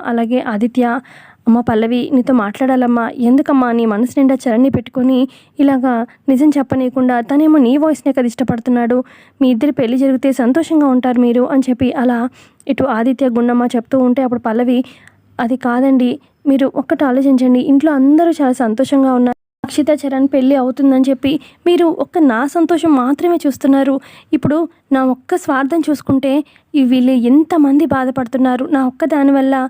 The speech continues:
వీళ్ళని ఇంతమంది నేను బాధ పెట్టడం అవసరం అంటారా చెప్పండి? నాకు మీరున్నారు చాలు, నాకు నా ప్రేమ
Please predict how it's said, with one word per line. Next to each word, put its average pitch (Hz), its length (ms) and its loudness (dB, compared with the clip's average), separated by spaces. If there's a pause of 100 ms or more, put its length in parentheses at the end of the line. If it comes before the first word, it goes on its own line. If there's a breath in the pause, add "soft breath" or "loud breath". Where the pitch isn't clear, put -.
(280 soft breath)
వీళ్ళని 277 420 4 (100)
ఇంతమంది 294 520 4
నేను 285 220 4
బాధ 226 220 -2
పెట్టడం 262 380 -6
అవసరం 247 360 -2
అంటారా 262 320 2
చెప్పండి? 262 440 0 (440 loud breath)
నాకు 262 380 0
మీరున్నారు 262 640 2
చాలు, 277 340 0 (380 soft breath)
నాకు 277 220 0
నా 269 120 2
ప్రేమ 262 300 2